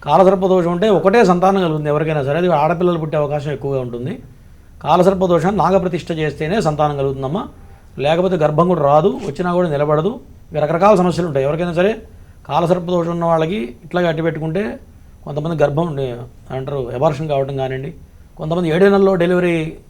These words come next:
ప్రీమెచ్యూర్డ్ బేబీస్ అట్లా పుట్టడం, పుట్టిన పిల్లలకి కూడా మళ్ళీ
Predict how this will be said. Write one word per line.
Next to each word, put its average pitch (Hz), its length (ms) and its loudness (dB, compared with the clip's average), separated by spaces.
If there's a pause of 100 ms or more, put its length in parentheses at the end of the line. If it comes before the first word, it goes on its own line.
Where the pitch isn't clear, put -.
(120)
ప్రీమెచ్యూర్డ్ 180 440 0
బేబీస్ 156 340 -2
అట్లా 139 220 -4
పుట్టడం, 139 420 -6 (560)
పుట్టిన 170 220 -2
పిల్లలకి 196 340 2
కూడా 190 140 4
మళ్ళీ 175 420 0